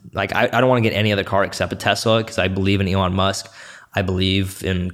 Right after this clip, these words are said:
cleaner energy. My, my car is powered by the sun 'cause my house has solar panels.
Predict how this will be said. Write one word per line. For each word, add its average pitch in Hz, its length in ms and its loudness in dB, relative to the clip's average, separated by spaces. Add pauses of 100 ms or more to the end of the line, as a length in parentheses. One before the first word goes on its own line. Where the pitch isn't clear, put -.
(160)
cleaner 95 220 0
energy. 95 400 2
My, 90 120 0
my 101 180 -8
car 101 280 0
is 95 100 -2
powered 95 320 0
by 95 120 0
the 95 100 -4
sun 98 340 0
'cause 95 120 -4
my 95 100 -2
house 92 260 -2
has 90 100 -6
solar 95 220 0
panels. 92 440 -2